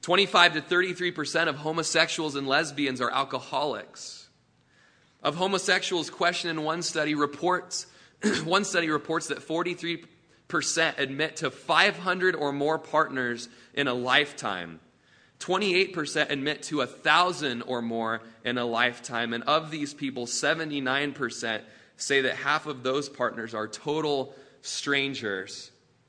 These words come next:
It goes on, and some of it's just too much to say in this setting. <clears throat>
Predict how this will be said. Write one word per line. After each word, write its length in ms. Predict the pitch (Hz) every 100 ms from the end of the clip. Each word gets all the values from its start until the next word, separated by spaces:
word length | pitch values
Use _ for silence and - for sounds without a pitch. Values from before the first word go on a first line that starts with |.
| _ _ _ _ _ _ _ _ _ _ _
It 80 | 110
goes 260 | 131 131 120
on, 240 | 127 127
and 120 | 120
some 180 | 110 127
of 80 | 123
it's 120 | 120
just 160 | 113 -
too 140 | 147
much 280 | 123 110 -
to 100 | 117
say 340 | - 123 123
in 140 | 117 113
this 300 | 117 - - - - _
setting. 600 | - - 135 123 110 95 104 _ _ _ _ _ _ _
<clears throat> 80 | -